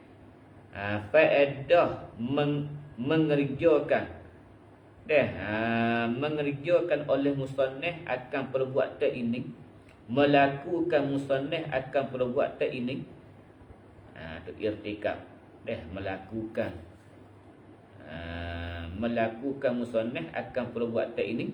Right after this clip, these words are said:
Apa ta-, apa nuktah dia? At-tasrihu. Ah, mentasrihkan, menjelaskan binafyis sani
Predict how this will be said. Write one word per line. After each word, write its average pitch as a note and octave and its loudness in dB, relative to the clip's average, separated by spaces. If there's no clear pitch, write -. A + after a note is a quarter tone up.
Apa D#3 4
ta-, D3+ 4
apa D#3 2
nuktah D3 2
dia? D3+ 4
At-tasrihu. B2+ -2
Ah, G#2+ -2
mentasrihkan, C3+ 0
menjelaskan D3 4
binafyis B2 0
sani A#2 0